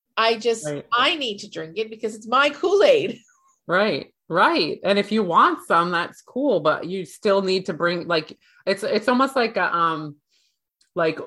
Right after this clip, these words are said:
Speaker 2: what is it? It's a Amish friendship bread, right? Like,
Speaker 1: Yeah.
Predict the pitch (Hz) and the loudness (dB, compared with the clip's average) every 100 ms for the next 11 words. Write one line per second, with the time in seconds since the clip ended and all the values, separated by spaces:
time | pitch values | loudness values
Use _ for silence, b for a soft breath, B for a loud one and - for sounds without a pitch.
0 | - 202 196 175 151 - 175 165 170 156 | -2 -2 0 -2 -4 -4 -8 -6 -4 -2
1 | 151 - 165 180 170 - - _ - - | -2 0 2 2 -2 -6 -20 _ -14 -2
2 | 175 175 220 160 208 208 220 240 - 170 | -2 0 -2 2 4 4 4 -2 -6 -2
3 | 175 190 - 180 165 | 0 2 0 0 0